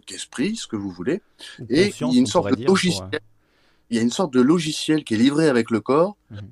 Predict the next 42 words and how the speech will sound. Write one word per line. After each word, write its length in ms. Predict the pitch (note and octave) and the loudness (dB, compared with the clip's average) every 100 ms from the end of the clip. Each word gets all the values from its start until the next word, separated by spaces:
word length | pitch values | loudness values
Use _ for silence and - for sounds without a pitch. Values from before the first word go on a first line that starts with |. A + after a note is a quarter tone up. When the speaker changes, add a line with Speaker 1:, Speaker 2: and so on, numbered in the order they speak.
| - | -10
Speaker 1:
euh, 220 | F#2+ G#2+ G#2 | -6 -6 -8
qui, 520 | - C#3+ E3+ F#3 G3 - | -8 -6 -4 -4 -6 -8
euh, 220 | A2 G2+ | -6 -8
qui 180 | - A#2+ | -4 0
est 40 | B2 | 4
là 140 | F3 | 2
pour 240 | - C#3 | 0 -4
nous 200 | C#3+ E3+ | 0 0
préserver, 580 | F3 - F3 D#3 C3+ A2 | -2 -2 0 2 -2 -4
pour 220 | - A#2 | -6 -8
f-, 260 | - - - | -10 -14 -14
pour, 260 | - A#2 A2 - | -8 -10 -10 -4
pour, 220 | A#2 A2+ - | -4 -4 -8
c'est 140 | - | 0
le 100 | A#2+ | 0
gardien 400 | B2+ D3+ C3+ D3 | 2 0 2 0
du 160 | C#3+ D3 | 2 -2
corps, 260 | B2+ A2 F#2 | 0 -2 -2
en 40 | |
quelque 260 | F#2+ - G2 | -14 -14 -14
sorte. 180 | - | -12
Speaker 2:
Mhm. 80 | F#2+ - _ _ _ _ _ _ _ - | -14 -18 _ _ _ _ _ _ _ -6
Speaker 1:
Et, 320 | A2+ A2 - | 0 0 0
et 60 | A#2 | -4
c'est 180 | - C3 | -2 -2
vrai 160 | D#3+ B3 | 2 2
que 60 | |
dans 80 | C#3+ | 0
le 60 | C3 | 0
passé, 460 | A#2+ A#2 B3 B3+ - - - - - | 0 0 -2 -2 -4 -20 -20 -20 -12
ça 220 | - G2+ | -6 0
nous 340 | A#2+ B2+ B2 | 2 4 2
a 140 | D#3 - | 0 2
énorme, 400 | E3 E3+ E3 D#3 - | 2 4 4 2 2
énormément 500 | D#3 D#3+ C#3 A#2+ A#2+ | 2 2 2 0 0
servi 340 | C3 C#3 A#3+ | -4 -4 -4
parce 200 | - C3 | -4 -8
qu'on 240 | - F#3 B2+ | -4 0 0
était 180 | B2 | 2
en 100 | D#3+ | 0
mode 200 | D3 G3 | 0 -2
survie. 380 | - F#3+ G3+ G#3+ | -4 -6 -4 -6